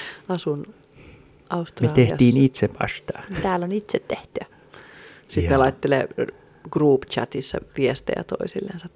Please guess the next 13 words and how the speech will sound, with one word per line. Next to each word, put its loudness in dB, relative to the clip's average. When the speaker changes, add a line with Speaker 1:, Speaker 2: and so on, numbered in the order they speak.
Speaker 1:
Nyt -6
ne -4
kot -4
soittaa. -6
Ne -2
soitti 0
jo 0
mulle, -6
että -10
ne -4
on -6
tehnyt -6
itse -2